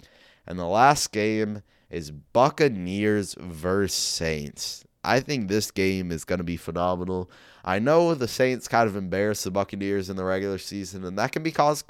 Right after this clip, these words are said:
for concern. If you're concerned by that, I completely understand you, and it makes a lot of sense, but I'm giving the Buccaneers the win on this one. Now, the Saints are a very talented team. Alvin Kamara is such a phenomenal running back.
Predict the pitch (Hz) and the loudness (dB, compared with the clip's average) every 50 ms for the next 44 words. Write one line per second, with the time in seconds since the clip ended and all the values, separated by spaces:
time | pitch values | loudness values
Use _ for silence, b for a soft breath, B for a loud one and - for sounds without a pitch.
0 | 113 113 123 123 117 123 107 - - 113 107 90 82 78 B B B B B - | -6 -4 -2 -2 -2 -4 -4 -4 -2 -2 -2 -2 -4 -8 B B B B B -8
1 | 113 131 170 165 - 175 139 - 143 143 147 147 147 147 147 156 151 139 - _ | -4 -2 -2 0 0 -2 0 2 0 0 2 2 2 2 4 4 2 2 0 _
2 | B B B B B - - 196 - - 135 - - 147 151 147 127 143 139 139 | B B B B B -2 0 0 0 -2 -4 -6 -4 -4 -4 -2 0 0 0 0
3 | 135 139 139 - - 135 127 131 131 120 107 87 82 85 90 78 73 101 113 117 | 0 0 -2 -2 0 0 2 2 0 0 -2 -4 -4 -4 -4 -4 -2 -2 -2 -2
4 | - - 95 87 90 92 101 101 104 - 107 101 101 98 87 - - - - 76 | -2 -4 -2 0 2 2 2 2 0 0 0 0 0 0 -2 -8 -12 -8 -6 -4
5 | 76 - - _ b b b b b b b b - - 104 139 165 175 165 135 | -4 -6 -8 _ b b b b b b b b -4 2 4 4 6 4 4 0
6 | 101 85 117 131 143 139 135 127 110 95 80 - _ _ - 123 135 131 - 131 | 0 4 4 6 6 6 2 0 -2 -2 -4 -6 _ _ 6 8 8 8 6 4
7 | 107 95 90 92 107 113 120 120 113 98 - 85 85 87 85 80 80 78 76 80 | 2 2 0 0 2 4 6 4 4 4 0 -4 -2 -2 -2 -2 -2 -4 -2 0
8 | 95 110 113 113 113 107 90 80 85 85 85 85 90 90 - - - 78 65 58 | 2 2 2 2 2 0 0 0 -2 -4 -4 -4 -4 -4 -6 -6 -8 -8 -10 -10
9 | 60 69 71 b b b b b b - 95 98 101 98 - - - 160 175 175 | -10 -12 -16 b b b b b b -6 -2 -2 -2 -2 -2 -2 0 0 0 0
10 | - - 113 123 127 127 120 131 135 139 139 120 139 131 127 127 123 120 120 113 | -2 0 2 4 4 4 4 2 2 2 2 2 2 2 2 2 0 -6 -8 -8
11 | 135 131 113 95 85 76 76 98 110 113 107 - 110 110 110 110 113 110 101 90 | -6 -4 -4 -4 -4 -2 0 0 0 0 -2 -4 -2 0 0 2 2 2 0 -2
12 | - - - - 120 117 - - 117 92 104 104 98 95 92 95 95 95 92 92 | -4 -8 -4 0 0 0 0 0 -4 -6 -4 -4 -2 0 0 0 0 -2 -6 -6
13 | 92 92 92 92 95 92 87 92 90 90 90 85 - | -4 -2 -2 -2 -2 -4 -4 -2 0 0 0 -2 -6